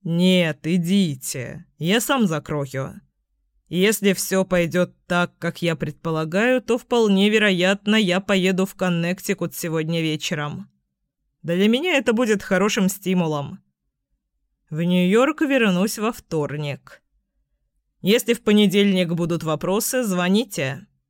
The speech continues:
Берегите себя, мистер Ви. Джанис крепко обняла его. Берегите себя. Обещаю. Увидимся во вторник утром. Джей направилась к ним, убирая телефон в сумочку.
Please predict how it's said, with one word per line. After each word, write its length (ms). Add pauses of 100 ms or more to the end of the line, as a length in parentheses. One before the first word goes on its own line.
(800)
Берегите 680
себя, 320
мистер 380
Ви. 300 (840)
Джанис 480
крепко 480
обняла 400
его. 380 (800)
Берегите 800
себя. 600 (920)
Обещаю. 960 (380)
Увидимся 760
во 140
вторник 680
утром. 560 (1300)
Джей 340
направилась 640
к 100
ним, 440
убирая 440
телефон 460
в 80
сумочку. 720